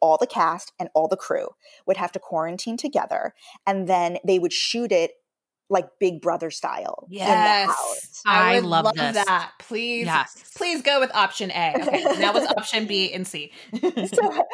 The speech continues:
Speaker 1: so he said, he said that, and then he said that, and ba-, and also too, they,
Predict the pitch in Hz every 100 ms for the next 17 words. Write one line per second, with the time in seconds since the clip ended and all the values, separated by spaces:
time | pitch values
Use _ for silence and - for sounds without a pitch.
0 | 539 403 - 269 254 - - 247 247 233
1 | 220 247 226 208 175 156 - 202 208 208
2 | 233 226 - 214 185 196 190 185 - 175
3 | 180 170 170 170 - - 214 254 220 233
4 | 240 214 196 233 247 190 - 240 214 190
5 | 180 180 196 190